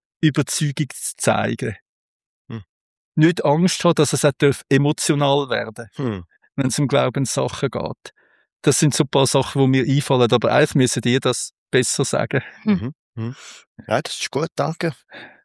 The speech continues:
Speaker 3: Mhm. Dann kommen wir jetzt schon zu der letzten Frage, die wir jeweils allen unseren Gästen stellen. Und zwar würden wir gerne wissen von dir, was gibt dir Hoffnung für die Kirche?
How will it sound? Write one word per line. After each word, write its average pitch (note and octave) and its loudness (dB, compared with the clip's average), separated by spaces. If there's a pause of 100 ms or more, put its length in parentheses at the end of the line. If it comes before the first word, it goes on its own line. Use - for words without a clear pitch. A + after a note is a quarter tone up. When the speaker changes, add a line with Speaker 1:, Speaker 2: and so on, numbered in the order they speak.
(520)
Speaker 3:
Mhm. G#3+ 0 (1300)
Dann A3 2 (260)
kommen A#3 2
wir A3 2
jetzt G#3 -4
schon A3+ -4
zu - -8
der G#3+ -2
letzten A3+ -4
Frage, - 0
die A#3 -14
wir G3+ -2
jeweils G3 -2
allen G#3 -2
unseren A3+ -4
Gästen A3 -8
stellen. G3+ -2 (260)
Und G#3 0
zwar G3+ 2
würden G#3 -2
wir G#3 -2
gerne G3+ 0
wissen G#3+ -4
von A#3 -2
dir, G#3 2
was G#3 -2
gibt - -4
dir A3+ 2 (160)
Hoffnung G#3 -2
für - -6
die - -16
Kirche? G3 -6